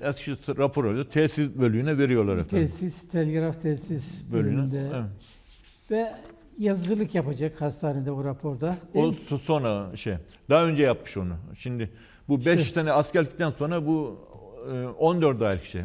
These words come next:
Speaker 1: O bir başına biraz sonra dönelim istersen
Speaker 2: Tamam.
Speaker 1: en başına.
Speaker 2: Ee,
Speaker 1: Kütahya'nın hükümet binası var.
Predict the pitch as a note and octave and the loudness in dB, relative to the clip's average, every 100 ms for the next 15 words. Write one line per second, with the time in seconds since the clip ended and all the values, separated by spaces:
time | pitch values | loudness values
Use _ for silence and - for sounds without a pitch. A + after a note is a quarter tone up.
0 | C3 C3 C#3 B2+ C3+ D#3 D3+ D3 G2+ - | -2 -2 -2 0 -2 -2 -2 -2 -6 -12
1 | - A#2+ C3+ B2+ C#3+ C3 A#2+ A#2 G2 - | -14 -2 0 0 0 -4 -4 -2 -4 -4
2 | G2 F2+ A#2+ F#2 A2+ G2+ F#2 F2+ D#2+ - | -4 0 0 -2 -4 -6 -6 -10 -12 -14
3 | _ _ _ _ - _ _ G3+ F3 E3+ | _ _ _ _ -20 _ _ -8 2 4
4 | E3 E3 D3+ E3+ D#3 - C#3+ B2 G#2+ A#2 | 4 2 0 2 0 0 -2 0 0 -2
5 | B2 | -2